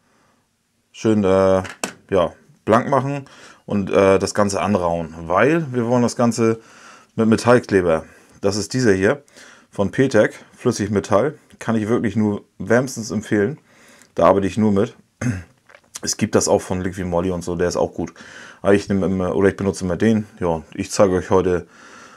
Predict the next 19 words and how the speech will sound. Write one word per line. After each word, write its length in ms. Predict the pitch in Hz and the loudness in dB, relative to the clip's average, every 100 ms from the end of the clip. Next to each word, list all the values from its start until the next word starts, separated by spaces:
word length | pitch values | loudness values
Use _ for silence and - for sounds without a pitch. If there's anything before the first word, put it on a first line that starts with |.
| - | -4
mit 120 | 98 | -2
dem 80 | 95 | 0
Petec, 500 | 107 98 90 80 - - _ - - | 0 2 0 -2 -8 -20 _ -4 -2
wie 80 | 101 | -6
ich 60 | 87 | -4
das 200 | 90 98 | -4 -2
mache. 240 | 78 - _ - - - - - - | -4 -6 _ -20 -20 -20 -20 -20 0
Und 340 | 104 107 104 | 4 6 6
wir 120 | 120 | 6
werden 120 | 123 120 | 8 6
jetzt 120 | 104 | 6
erstmal 580 | 110 113 110 104 101 98 | 4 4 4 4 2 -2
die 180 | 95 95 | -8 -4
Fläche 500 | - 120 117 101 98 95 | 2 2 4 2 0 -8
schön 220 | - 110 | -4 0
anrauen, 600 | 104 131 131 127 131 120 - - - _ - | 0 0 0 0 0 -6 -12 -20 -20 _ -8
dass 220 | 98 - | -6 -2
eben 240 | 95 98 | 0 2
der, 400 | 95 92 90 87 | 4 4 2 0